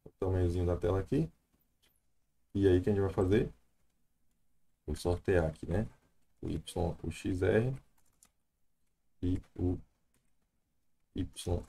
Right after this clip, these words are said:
R. Vou sortear esses dois aqui. Esse mesmo códigozinho eu vou fazer para, é, para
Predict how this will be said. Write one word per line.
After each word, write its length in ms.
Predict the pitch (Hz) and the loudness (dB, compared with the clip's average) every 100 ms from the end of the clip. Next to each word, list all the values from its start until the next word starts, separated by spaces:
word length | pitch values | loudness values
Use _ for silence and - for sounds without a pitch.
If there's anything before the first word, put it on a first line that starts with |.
| - | -4
R. 320 | 80 76 73 - _ _ _ _ _ _ _ _ _ - | 0 0 -2 -10 _ _ _ _ _ _ _ _ _ -20
Vou 100 | - _ | -20 _
sortear 300 | - - 78 | -14 -6 -4
esses 220 | 78 - | -4 -4
dois 200 | 78 78 73 | 0 0 0
aqui. 160 | - - _ _ _ _ _ _ _ _ _ _ _ _ _ _ _ _ _ _ _ _ _ - | -6 -20 _ _ _ _ _ _ _ _ _ _ _ _ _ _ _ _ _ _ _ _ _ -8
Esse 260 | 110 - | -8 -2
mesmo 260 | 110 127 104 | 0 0 -2
códigozinho 760 | - 98 90 78 82 107 95 - _ _ _ _ | -2 -2 -2 -2 -2 -2 -2 -8 _ _ _ _
eu 120 | - 78 | -10 -4
vou 320 | 85 95 - _ _ _ _ _ _ _ _ - | -2 -2 -6 _ _ _ _ _ _ _ _ -8
fazer 560 | 78 76 73 82 87 90 - | -4 -4 -2 -2 -2 -4 -4
para, 440 | 78 80 82 - - _ - | 0 0 0 -4 -10 _ -8
é, 520 | 76 76 73 73 73 - - _ _ _ _ _ _ _ _ _ _ _ _ _ _ _ _ | -4 -2 -2 -4 -4 -8 -16 _ _ _ _ _ _ _ _ _ _ _ _ _ _ _ _
para 360 | - 78 80 - | -6 -2 -2 -4